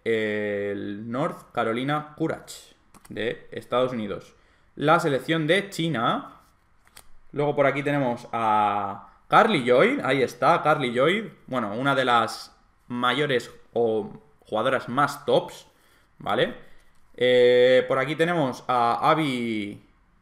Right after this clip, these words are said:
Dalkemper, del North Carolina Courage también. Y por último, de Jamaica, tenemos a Khalid So, como ya he dicho, de Jamaica. Bueno, hemos abierto unos cuantos, ¿eh? Hemos abierto unos cuantos. Y ya os digo,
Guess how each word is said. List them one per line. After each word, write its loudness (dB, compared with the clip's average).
Dalkemper, -2
del -6
North -6
Carolina -6
Courage -4
también. -4
Y -2
por 4
último, 0
de 4
Jamaica, 0
tenemos -2
a 0
Khalid -2
So, -2
como -4
ya 2
he 4
dicho, -2
de 2
Jamaica. 0
Bueno, 4
hemos 2
abierto 2
unos 0
cuantos, -4
¿eh? -2
Hemos -4
abierto 0
unos 0
cuantos. 0
Y -6
ya 10
os 2
digo, 0